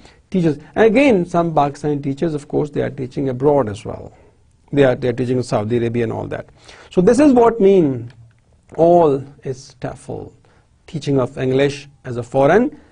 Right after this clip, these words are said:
language. And then, okay, if I ask you a question, how many of you want to be teachers of English? How many of you want to make your career with this,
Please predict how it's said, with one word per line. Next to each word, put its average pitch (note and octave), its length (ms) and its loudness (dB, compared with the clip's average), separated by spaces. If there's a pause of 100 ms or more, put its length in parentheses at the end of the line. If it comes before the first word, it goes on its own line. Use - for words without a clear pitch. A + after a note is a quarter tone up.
(160)
language. - 640 -10 (560)
And F#3 200 0
then, A#3 260 2 (240)
okay, G#3+ 260 0
if G#3 200 -4
I B3 60 4
ask B3+ 340 2
you A3+ 100 4
a A3 60 0
question, C3+ 680 -4
how A#3 160 -4
many D4 220 4
of C#4+ 180 0
you C#3 420 2 (840)
want C#3+ 440 -4
to C#3+ 100 -14
be C3 140 -10
teachers C#3+ 420 -10
of B2+ 160 -10
English? A2+ 500 -16 (960)
How G3 100 4
many C#4+ 220 4
of C#4 160 0
you C4 160 4
want A3+ 320 4
to A#3+ 80 0
make A#3 240 2
your B3 140 2
career F3 840 4 (800)
with D3+ 240 0
this, - 640 -4